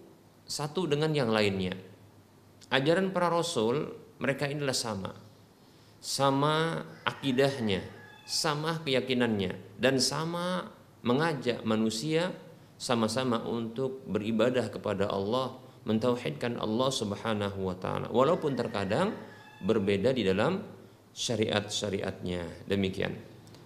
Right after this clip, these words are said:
Baik, para hamba Allah rahimani wa rahimakumullah.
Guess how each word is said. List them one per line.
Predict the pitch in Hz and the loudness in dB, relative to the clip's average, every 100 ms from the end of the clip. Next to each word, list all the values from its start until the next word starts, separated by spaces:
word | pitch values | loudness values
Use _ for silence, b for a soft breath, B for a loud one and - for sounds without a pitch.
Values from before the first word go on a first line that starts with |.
| - - | -14 2
Baik, | 123 | 2
para | 117 214 214 | 4 2 2
hamba | 214 196 | 4 4
Allah | 160 156 | 4 2
rahimani | 135 143 120 110 131 170 180 - - - - - - - - - - - - - - - - - | 2 2 2 2 2 0 -2 -8 -14 -16 -14 -16 -16 -16 -16 -16 -18 -18 -18 -20 -20 -20 -20 -16
wa | - 117 113 | 4 6 6
rahimakumullah. | 117 127 127 131 131 135 - - - - - 107 101 98 98 | 4 2 2 4 4 2 0 -8 -14 -14 -4 2 4 4 0